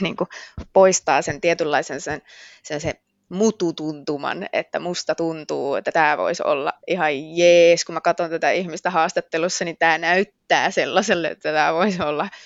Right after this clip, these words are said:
hyvin meille sopiva. Mut kun sitten siellä on se profiili annettu, ne dimensiot, sä näet sen visualisoinnin, että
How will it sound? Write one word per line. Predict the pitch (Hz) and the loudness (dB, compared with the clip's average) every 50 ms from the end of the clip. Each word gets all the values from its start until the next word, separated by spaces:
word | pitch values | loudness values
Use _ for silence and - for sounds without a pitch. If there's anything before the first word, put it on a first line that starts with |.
| _ _ _ | _ _ _
hyvin | 220 170 165 165 156 | -2 0 0 0 0
meille | 151 147 147 139 165 190 - - | 0 -2 0 0 0 0 -2 0
sopiva. | - 160 151 - 151 139 147 147 180 - _ _ _ _ | 0 0 0 0 -2 0 0 0 -2 -4 _ _ _ _
Mut | 175 170 - | -12 -12 -8
kun | - - 165 | -6 -8 -4
sitten | - 160 160 - - 165 | -4 -4 -4 -4 -6 -6
siellä | - - 156 151 147 147 | -4 0 0 0 2 0
on | 160 | -2
se | 160 - 160 - - _ _ _ _ _ _ _ _ _ _ _ _ _ _ - | 0 0 0 0 0 _ _ _ _ _ _ _ _ _ _ _ _ _ _ 0
profiili | 190 175 175 170 - 190 170 160 156 151 | 2 2 2 2 0 -2 -4 -2 -2 -2
annettu, | 156 165 170 156 - 165 | -2 -2 -4 -6 -8 -6
ne | 160 156 - | -6 -6 -4
dimensiot, | - 175 170 170 165 160 160 - - 151 156 | -2 -4 -2 0 -2 -2 -2 -2 -4 -4 -4
sä | - 156 | -4 -6
näet | 160 160 165 160 160 151 | -2 0 0 2 0 0
sen | - 160 147 147 | -4 -8 -8 -6
visualisoinnin, | 156 160 160 - 170 156 147 120 - - - 143 135 98 - - - - | -4 -4 -4 -2 -2 -2 -2 -2 -4 -2 -2 -2 -2 -2 -4 -8 -8 -8
että | 101 - - _ - 160 | -8 -8 -6 _ -6 -6